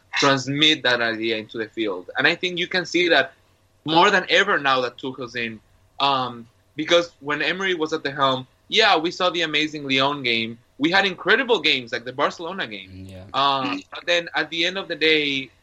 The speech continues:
Speaker 1: players pretty much played to what they knew. They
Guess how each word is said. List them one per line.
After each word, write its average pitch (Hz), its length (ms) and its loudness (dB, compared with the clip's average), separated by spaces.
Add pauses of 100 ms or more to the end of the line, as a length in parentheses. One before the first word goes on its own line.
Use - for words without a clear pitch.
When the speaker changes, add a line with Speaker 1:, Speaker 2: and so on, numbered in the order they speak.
(480)
Speaker 1:
players 165 360 0
pretty 165 220 0
much 156 340 0
played 143 260 -2
to 151 80 -4
what 139 180 2
they 147 120 -2
knew. 131 440 2
They 127 560 2